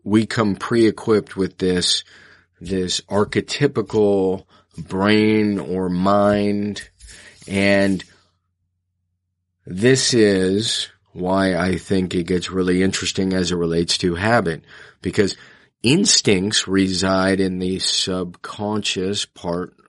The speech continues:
of the brain, just in humans. You know, the desire to eat and sleep and reproduce.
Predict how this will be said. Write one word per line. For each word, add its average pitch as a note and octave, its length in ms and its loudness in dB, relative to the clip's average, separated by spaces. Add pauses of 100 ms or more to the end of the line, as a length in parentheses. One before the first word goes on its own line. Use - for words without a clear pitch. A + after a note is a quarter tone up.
(120)
of E2+ 580 -10
the F2 120 -8
brain, G#2 400 2
just - 240 -2
in G2+ 140 0
humans. G2+ 520 -4 (380)
You F2+ 120 -8
know, F#2+ 160 0
the F2+ 140 -2
desire G2+ 880 2
to F2+ 400 -4
eat A2+ 560 -2 (360)
and F2+ 300 -6
sleep A2 560 2 (960)
and F#2 540 -4 (220)
reproduce. G2 1160 0